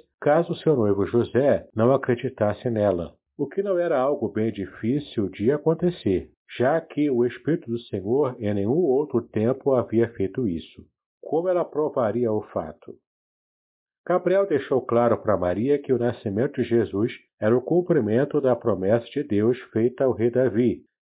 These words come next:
de que lhe daria um descendente eterno no trono. Confira lá em segundo Samuel, capítulo sete, versículo dezesseis. O nome da criança deveria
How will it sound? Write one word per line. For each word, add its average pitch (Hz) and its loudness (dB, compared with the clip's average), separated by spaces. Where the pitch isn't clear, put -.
de 131 0
que 160 0
lhe 180 2
daria 127 2
um 156 -2
descendente 120 -2
eterno 123 0
no 135 -4
trono. 117 0
Confira 143 2
lá 135 4
em 147 0
segundo 107 -2
Samuel, 107 2
capítulo 120 -2
sete, 113 0
versículo 120 2
dezesseis. 104 -2
O 123 0
nome 190 0
da 185 -2
criança 135 0
deveria 110 0